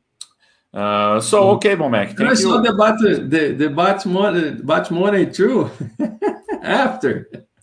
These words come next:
Speaker 1: Oh, later on you, you met, but, uh, through,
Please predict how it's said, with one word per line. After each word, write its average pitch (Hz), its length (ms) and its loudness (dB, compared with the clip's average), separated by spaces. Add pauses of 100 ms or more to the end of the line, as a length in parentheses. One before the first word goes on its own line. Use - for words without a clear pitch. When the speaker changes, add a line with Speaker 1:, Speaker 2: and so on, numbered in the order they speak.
(800)
Speaker 1:
Oh, 135 240 4
later 151 240 4
on 165 260 2
you, 156 240 -4
you 127 260 -6
met, 151 300 -4
but, 151 160 2
uh, 131 460 4 (280)
through, 240 680 -4